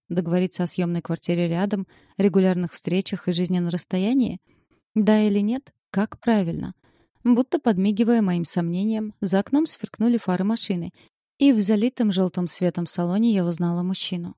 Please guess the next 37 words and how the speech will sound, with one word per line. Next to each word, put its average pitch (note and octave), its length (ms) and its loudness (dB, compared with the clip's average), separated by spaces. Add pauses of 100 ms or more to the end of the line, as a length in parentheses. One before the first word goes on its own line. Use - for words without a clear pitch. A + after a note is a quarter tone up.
(120)
Красивый A#3+ 480 -2
профиль, - 560 -6
короткая G3 460 -2
стрижка, F#3 640 -8
сжатые F3+ 540 -2
губы. E3+ 340 -6 (380)
Машина F#3+ 360 0
резко F3+ 320 -2
сорвалась F3 440 -4
с - 120 -8
места, F3 460 -6
будто F3 280 -6
её F3+ 160 2
водителю F3 440 -2
позарез F3+ 460 -2
нужно F3+ 260 -2
было F3 200 -2
оказаться F3 480 -4
в E3 40 -8
другом F3+ 300 -4
месте. F#3+ 460 -6 (460)
Ругая A3+ 260 2
себя F#3+ 260 -2
за F3 120 -2
глупость, - 440 -8
я F#3+ 100 0
опустилась F3 540 -8
на F3+ 80 -8
кровать. F3 460 -8 (300)
Всё - 180 -2
было G#3 180 2
правильно. F3 540 -4 (280)
Я A3 140 4
видела A#3 260 2
его G3 180 2
прощальный F#3 500 -4
взгляд, F#3 360 -6